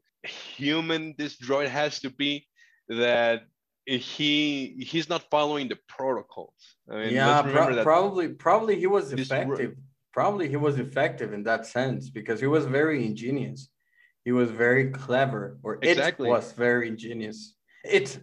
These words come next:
Speaker 2: was very clever. But anywho, yeah, as, as Freddy mentions, he runs away. He wanders because he has a mission. <laughs> So he, he doesn't care about people whining, about droids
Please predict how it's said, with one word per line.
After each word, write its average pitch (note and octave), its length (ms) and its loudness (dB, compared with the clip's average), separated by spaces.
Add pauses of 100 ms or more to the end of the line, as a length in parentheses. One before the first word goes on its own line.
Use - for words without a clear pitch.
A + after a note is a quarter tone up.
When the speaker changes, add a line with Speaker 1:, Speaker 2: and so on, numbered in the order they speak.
Speaker 2:
was A2 440 -8
very A#2 260 -4
clever. E3 500 2 (1000)
But C3 180 -4
anywho, C3+ 500 2
yeah, C3 300 0
as, A#2 180 -6
as B2 160 -6
Freddy C#3+ 240 2
mentions, C#3 460 0
he B2+ 480 2
runs G#3 300 4
away. E3+ 520 4 (380)
He A#2+ 100 -2
wanders E3 680 4
because C3+ 500 -2 (420)
he A#3 340 0
has G3 320 2
a G3 40 -6
mission. G#3 640 -4 (180)
<laughs> - 80 -20 (300)
So F3+ 200 0
he, G#3+ 460 -4 (760)
he C#3+ 80 -6
doesn't G3+ 440 2
care F3+ 320 4
about C#3 560 2
people C#3 380 -6
whining, C3 440 2
about A#2+ 320 0
droids F#3 400 4